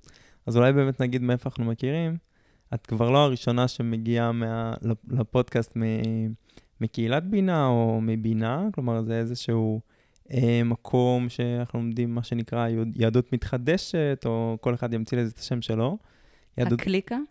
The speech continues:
Speaker 2: של בינה.
Speaker 1: כן, בדיוק. אז אנחנו מכירים, אנחנו מכירים משם, אה, ושם יש הרבה משחק עם זהויות. כי, אה,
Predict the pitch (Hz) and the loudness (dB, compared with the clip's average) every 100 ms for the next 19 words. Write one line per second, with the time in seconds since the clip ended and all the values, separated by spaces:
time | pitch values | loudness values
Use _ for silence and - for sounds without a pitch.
0 | - 180 156 156 139 143 - _ - 113 | -10 -8 -6 -6 -8 -12 -20 _ -2 0
1 | 110 - - 120 113 104 - - - _ | -2 -8 -6 -2 0 -2 -4 -20 -20 _
2 | - 117 120 127 127 147 160 170 - _ | -4 0 0 0 0 0 0 0 -6 _
3 | - 123 120 131 127 113 - 117 147 240 | -2 0 0 -2 -2 -2 0 0 0 -4
4 | - _ _ _ _ _ - _ _ _ | -8 _ _ _ _ _ -20 _ _ _
5 | - - 123 110 107 113 113 - 113 127 | -8 0 4 4 2 0 -2 -4 -2 -2
6 | - 202 190 180 151 165 160 143 - 123 | 0 0 2 0 0 0 0 -2 0 2
7 | 113 117 117 - - - _ _ _ _ | 4 4 4 0 -6 -20 _ _ _ _
8 | - 117 117 117 117 117 117 117 - - | -4 0 2 2 0 0 0 -2 -6 -4